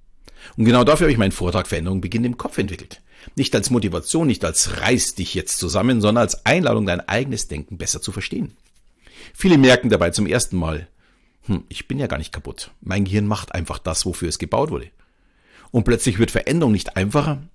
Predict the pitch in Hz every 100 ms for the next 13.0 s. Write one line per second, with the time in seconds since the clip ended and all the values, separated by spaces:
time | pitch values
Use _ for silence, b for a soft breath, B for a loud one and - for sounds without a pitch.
0 | _ _ - 156 - - 71 - - -
1 | - - 294 - - - B B B B
2 | 113 123 135 135 170 - 95 - - -
3 | _ _ _ _ _ _ _ B B B
4 | B - 147 - 165 - 110 117 113 -
5 | 180 180 131 127 - 120 101 117 165 233
6 | - - 107 101 123 143 - - B B
7 | - 127 123 110 107 113 113 135 151 110
8 | 127 - - - 107 95 90 82 101 82
9 | - - 85 101 127 104 101 139 160 117
10 | 107 - 90 - - 127 131 B B B
11 | - - 82 - - 156 - 101 87 -
12 | 87 - - - 82 - 90 80 -